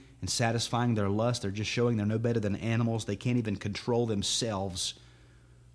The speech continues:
But Paul warned Timothy in Second Timothy three that people would be lovers of pleasure rather than lovers of God. And in Hebrews thirteen four, he says that God is gonna judge the sexually immoral and the adulterous.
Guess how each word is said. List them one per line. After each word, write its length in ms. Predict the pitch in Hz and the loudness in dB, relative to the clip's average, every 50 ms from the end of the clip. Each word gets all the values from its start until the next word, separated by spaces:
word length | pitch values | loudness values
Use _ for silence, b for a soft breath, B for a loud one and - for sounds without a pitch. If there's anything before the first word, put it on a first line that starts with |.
| - - - - - - - - - - - - - - - - - - - - - - - - - - - - - | -20 -20 -20 -20 -20 -20 -20 -20 -20 -20 -20 -20 -20 -20 -20 -20 -20 -20 -20 -20 -20 -20 -20 -18 -14 -14 -14 -10 -8
But 160 | - 90 - | -8 -6 0
Paul 240 | - 117 113 113 101 | 2 4 6 6 4
warned 320 | 101 107 107 110 107 98 | 4 4 4 4 2 2
Timothy 400 | - 117 110 107 98 - 113 110 | 2 2 2 2 2 0 0 0
in 100 | 104 104 | 0 0
Second 320 | - - 110 101 - 98 | 0 0 -2 -2 -2 -4
Timothy 360 | - - 107 104 101 98 95 95 | -2 -2 0 0 0 0 0 0
three 260 | - 107 104 107 110 | 0 0 0 2 0
that 140 | 104 - - | -2 -2 -2
people 240 | 113 107 - - | -2 -2 0 0
would 100 | 98 98 | -2 0
be 80 | 95 101 | 0 0
lovers 380 | 104 104 110 107 104 104 - - | 0 2 2 2 0 0 -2 -2
of 100 | 90 - | -6 -4
pleasure 380 | - - 101 104 104 104 110 | -4 -2 0 0 0 0 0
rather 280 | 104 104 104 104 110 107 | 0 2 0 0 0 -2
than 220 | 98 98 92 101 | -2 0 0 0
lovers 300 | 104 107 104 107 95 92 | 0 0 0 0 -2 -2
of 100 | 90 87 | -4 -4
God. 480 | - 101 101 101 101 107 110 110 117 113 b b b b b b b b b b b b b b b - - - - - - - - - - | -2 0 0 2 2 0 0 -2 -4 -6 b b b b b b b b b b b b b b b -20 -20 -20 -20 -20 -20 -20 -20 -18 -10
And 80 | - 95 | -8 -4
in 60 | 90 | -2
Hebrews 360 | 90 101 101 101 98 95 92 | -2 -2 0 0 0 0 0
thirteen 440 | - 117 110 104 95 - 110 101 95 | 2 2 2 2 2 0 0 0 0
four, 240 | - - 104 104 107 | 0 2 2 2 2
he 80 | 101 98 | 2 0
says 240 | - - 104 95 | 0 -2 -2 -2
that 120 | 90 87 90 | -2 -4 -4
God 220 | 95 98 98 101 | -2 0 0 0
is 100 | 98 90 | -2 -2
gonna 220 | 92 - 98 98 90 | -2 -2 -2 -2 -2
judge 420 | 87 87 104 104 101 101 101 101 | -2 -2 -2 -2 0 -2 -4 -4
the 120 | 92 85 | -6 -4
sexually 500 | - - - 110 98 - - 104 98 95 | -4 -2 -2 -4 -4 -6 -6 -4 -4 -4
immoral 400 | 92 92 92 92 98 104 101 101 | -2 -2 -2 -2 0 0 -2 -2
and 100 | 101 95 | -2 -2
the 100 | 95 92 | -2 -2
adulterous. 760 | 87 90 90 95 98 104 - - 107 107 110 - - - - | -4 -2 -2 -2 -2 -2 -2 -4 -4 -4 -4 -4 -6 -6 -8